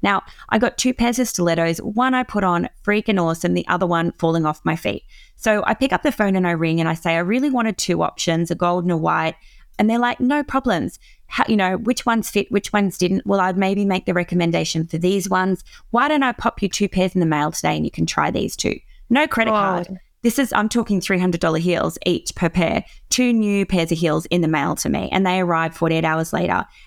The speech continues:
Speaker 1: And then I simply posted back the pairs I didn't keep. So I kept two. Now, I've since gone to their, they have three stores, Brisbane, Sydney and Melbourne. I went to their Melbourne store and I spent eight hundred dollars on two pairs of boots, which I've just received in the mail last week. I bought them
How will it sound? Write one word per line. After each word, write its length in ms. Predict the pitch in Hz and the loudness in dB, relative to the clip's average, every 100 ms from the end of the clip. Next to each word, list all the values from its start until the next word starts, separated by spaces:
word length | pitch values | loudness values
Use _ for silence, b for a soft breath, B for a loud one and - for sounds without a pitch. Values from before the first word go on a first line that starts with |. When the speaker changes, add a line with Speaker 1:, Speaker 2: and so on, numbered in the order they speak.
| - | -2
Speaker 1:
And 120 | 214 | 0
then 100 | 247 | 2
I 100 | 277 | 0
simply 640 | 269 - 214 - 196 - - | -2 -2 -2 0 0 -2 -4
posted 340 | - 202 190 | -2 0 0
back 220 | 175 180 | 0 -2
the 80 | - | -2
pairs 240 | - 160 160 | 0 2 2
I 60 | |
didn't 240 | 165 156 - | 0 0 -2
keep. 260 | - - | -2 -2
So 160 | - 226 | 0 0
I 60 | |
kept 420 | 226 - 269 - - | 0 -2 -2 -2 -4
two. 340 | - 165 208 B B - | 0 0 0 B B 0
Now, 220 | 220 214 | 0 2
I've 160 | - 214 | 0 -2
since 520 | - 269 269 - - - - - | -2 0 0 -6 -18 -18 -12 -4
gone 460 | 160 208 202 208 180 | 0 2 2 2 0
to 280 | - 196 | 0 0
their, 460 | 180 180 170 165 170 - | 0 0 0 0 -2 -2
they 80 | |
have 220 | 175 185 - - | -2 -2 -4 -2
three 260 | 185 190 | 0 0
stores, 420 | 190 - 160 160 | 0 0 0 0
Brisbane, 320 | - 175 190 180 | -2 -2 0 0
Sydney 220 | 180 180 | 0 0
and 80 | 175 | 0
Melbourne. 240 | 156 156 | 0 -2
I 60 | 160 | -2
went 180 | 170 | -2
to 80 | - | -4
their 140 | 208 196 | -2 0
Melbourne 320 | 170 165 170 | 0 0 -2
store 240 | - 165 | -2 0
and 80 | 160 | 0
I 60 | 160 | -2
spent 260 | - 170 - - | -2 -4 -4 -4
eight 120 | 185 | -2
hundred 240 | 180 196 175 | 0 0 0
dollars 260 | 165 160 | 0 0
on 100 | 170 | 0
two 160 | 165 170 | 0 0
pairs 280 | 165 160 160 | 0 0 -2
of 120 | - | -2
boots, 420 | 175 - - - b b - | -2 -2 -4 -10 b b -2
which 180 | 196 - | 0 2
I've 220 | 165 170 | 0 0
just 200 | 175 - | 0 0
received 380 | 170 - 165 170 | 0 0 0 2
in 80 | |
the 60 | 160 | 2
mail 260 | 160 151 151 | 2 0 0
last 300 | 147 165 - | -2 -2 -2
week. 200 | 156 180 | -2 0
I 100 | 196 | -2
bought 340 | 170 202 - | 0 -2 0
them 180 | 220 | 0